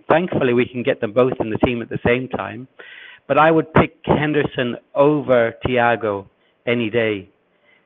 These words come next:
because Thiago today didn't. He was fine. He did well. I mean, we know Thiago is a super, supremely gifted player, but he doesn't have the physicality that Henderson has.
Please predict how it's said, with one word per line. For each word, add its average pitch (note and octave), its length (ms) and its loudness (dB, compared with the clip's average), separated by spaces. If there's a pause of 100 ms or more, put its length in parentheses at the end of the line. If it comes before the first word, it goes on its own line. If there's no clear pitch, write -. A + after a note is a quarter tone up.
(200)
because A#2+ 440 0 (280)
Thiago D#3 460 2
today C#3 460 2
didn't. C#3 280 -10
He G#3 140 -4
was F3+ 160 -4 (100)
fine. B2+ 340 2
He B2 100 -6
did C3 160 -8
well. C3+ 260 4
I D3 80 2
mean, D#3+ 160 -2
we F#3+ 100 2
know G3+ 220 4 (260)
Thiago C3+ 320 2
is A2 60 -14
a A#2 160 -10
super, C3+ 300 -4 (120)
supremely D3 400 -4
gifted A#2 440 -6
player, A2+ 380 -2 (680)
but C3+ 100 -8
he C#3+ 80 -8
doesn't G#3 240 0
have D#3 160 0
the C#3+ 60 -4
physicality C#3+ 840 -2
that A2 140 -4
Henderson B2+ 460 -8
has. G2 260 -10